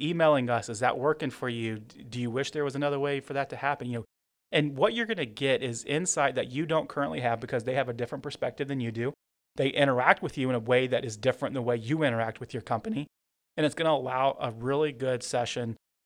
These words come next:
for you to take back to your leadership team or your, your board of directors, whoever your group is, to come back and say, "Hey, here's what I'm hearing out there.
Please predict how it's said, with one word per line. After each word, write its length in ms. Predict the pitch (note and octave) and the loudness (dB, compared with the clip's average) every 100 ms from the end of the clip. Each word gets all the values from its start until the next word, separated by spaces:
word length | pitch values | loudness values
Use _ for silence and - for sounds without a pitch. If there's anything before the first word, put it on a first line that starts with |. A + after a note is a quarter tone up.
| _ | _
for 60 | C3 | -2
you 80 | C3 | -2
to 60 | B2 | 0
take 240 | C3+ C3 | 0 2
back 220 | C#3 C3 | 2 2
to 80 | C#3 | -2
your 140 | B2 | -4
leadership 400 | A#2+ A#2+ - A#2+ | -2 -4 -4 -6
team 260 | - A#2+ A#2 | -6 -6 -4
or 40 | A#2 | -2
your, 400 | B2 B2 B2 A#2 | 0 0 -2 -6
your 240 | C3 A#2 | -6 -6
board 260 | G#2+ D3+ D3 | 0 4 4
of 60 | |
directors, 420 | A#2+ A#2+ - A2 | 4 2 2 -6
whoever 240 | C#3 D3 C#3 | 0 0 0
your 160 | C3 | -2
group 300 | C#3+ C#3 C#3 | -4 -4 0
is, 320 | B2 A2 G#2+ - _ _ _ - | 0 0 -6 -16 _ _ _ -6
to 100 | C#3 | -4
come 220 | - C3 | 0 2
back 240 | B2 A#2+ A#2+ | 4 2 -2
and 100 | G#2+ | -2
say, 140 | A#2 | 0
"Hey, 160 | B2 A2+ | 2 2
here's 240 | D3 D#3 | 0 0
what 100 | D3+ | 2
I'm 140 | B2 | 2
hearing 320 | A2+ A#2+ A2+ A#2 | 0 -2 -2 -4
out 180 | A2 | -2
there. 280 | A#2 A2 A2 | 0 0 0